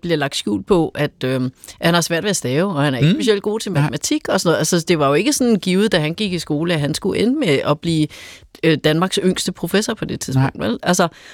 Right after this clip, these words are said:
Speaker 1: og, og det synes jeg jo er ret fedt, fordi det jo måske kan vise unge mennesker, at man kan jo faktisk godt få succes uden måske at være perfekt på alle de der parametre, som folk tror, man skal være perfekt på, for at
Speaker 2: Mm.
Speaker 1: ville noget, hvis man er passioneret nok,
Speaker 2: Er det
Speaker 1: ikke?
Speaker 2: vi-,
Speaker 1: Og
Speaker 2: er
Speaker 1: man bruger de styrker, man har.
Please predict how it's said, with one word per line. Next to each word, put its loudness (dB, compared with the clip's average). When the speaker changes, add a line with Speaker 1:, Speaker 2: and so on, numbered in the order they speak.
Speaker 1:
og, 4
og 0
det 0
synes -4
jeg 6
jo 6
er 2
ret -2
fedt, -2
fordi 0
det 2
jo 4
måske 0
kan -6
vise 0
unge 0
mennesker, 0
at -2
man 0
kan -4
jo 0
faktisk -6
godt -4
få -4
succes 0
uden 6
måske 2
at 2
være 2
perfekt -4
på 0
alle 2
de -2
der 4
parametre, 0
som -2
folk -2
tror, 0
man 0
skal -4
være -4
perfekt -6
på, 0
for 0
at 6
Speaker 2:
Mm. 6
Speaker 1:
ville 2
noget, 4
hvis -4
man 2
er 2
passioneret -2
nok, -4
Speaker 2:
Er 2
det 4
Speaker 1:
ikke? -2
Speaker 2:
vi-, 2
Speaker 1:
Og 2
Speaker 2:
er 4
Speaker 1:
man 2
bruger 0
de -4
styrker, -4
man -4
har. -10